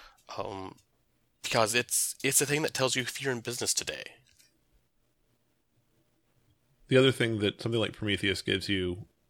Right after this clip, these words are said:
Speaker 2: or the tools that are like it, is the whole, "We're not bound to a time window." You send in data whenever you have it. So if you need to increase resolution on something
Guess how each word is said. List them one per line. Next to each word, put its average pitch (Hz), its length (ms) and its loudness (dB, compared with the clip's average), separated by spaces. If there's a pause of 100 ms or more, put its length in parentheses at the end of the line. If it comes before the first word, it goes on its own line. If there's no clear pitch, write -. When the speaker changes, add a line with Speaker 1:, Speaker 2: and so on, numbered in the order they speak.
(120)
Speaker 2:
or 101 300 0 (300)
the 127 80 0
tools 120 260 8
that 107 100 6
are 101 80 6
like 95 280 0
it, - 180 -4 (460)
is 123 200 8
the 120 60 4
whole, 104 400 8
"We're 107 120 4
not 101 300 2
bound 101 320 2
to 98 80 -2
a 95 40 0
time 101 260 -2
window." 92 380 -6 (100)
You 110 200 -2
send 110 240 2
in 113 120 4
data 107 260 6
whenever 104 260 2
you 104 120 4
have 101 240 4
it. 101 200 -4 (320)
So - 180 0
if 110 140 4
you 127 60 4
need 135 140 4
to 123 80 6
increase 113 360 4
resolution 110 480 4
on 101 140 0
something 98 480 -4